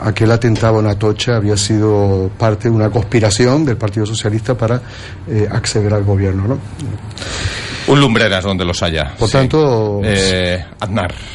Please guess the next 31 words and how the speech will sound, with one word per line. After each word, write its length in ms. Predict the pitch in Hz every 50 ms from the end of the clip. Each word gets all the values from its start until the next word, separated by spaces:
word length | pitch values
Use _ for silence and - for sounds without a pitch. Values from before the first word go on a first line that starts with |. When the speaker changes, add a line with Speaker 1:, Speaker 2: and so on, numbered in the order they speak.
| - - - - - -
Speaker 1:
Eh, 200 | 127 120 113 113
sí, 300 | - - - 123 107 -
José 280 | - - 135 117 - 127
Mari. 300 | 107 113 107 95 92 85 -
Speaker 2:
José 280 | - 131 110 - 123
Mari 280 | 107 117 120 117 113 104
Aznar, 540 | 98 95 85 85 101 98 101 113 135 - - -
Speaker 1:
<laughs> 80 | - 131
Bien. 240 | 117 104 92 90 87 - -
Speaker 2:
el 180 | - 104 101 95
campeón 440 | - 98 95 92 - 104 110 110 104
del 140 | 104 98
pádel. 300 | - - 85 76 73 73 67 65 - - - - - - - - 240 269 - - - -
Speaker 1:
Como 300 | 277 - - 117 123 139
éramos 260 | 143 151 151 147 -
pocos, 240 | - 160 151 170 165
parió 220 | 151 143 135 139
la 60 | 135 131
abuela, 280 | 131 143 170 170 156 139
porque 260 | 131 123 117 131 131
viene 180 | 127 135 139
a 40 | 143
aparecer 340 | 139 143 139 135 120 139 135
este 180 | 131 123 139 127
señor 340 | 117 131 127 131 139 139
justo 340 | 131 - 139 135 131 - 143
cuando, 480 | 131 131 120 117 113 110 107 104 101 98
bueno, 240 | 98 110 98 87 92 - -
si 240 | - - - 113 101
habían 520 | 98 101 104 110 113 113 107 107 107 104
dudas 440 | 101 117 120 113 107 107 107 107 107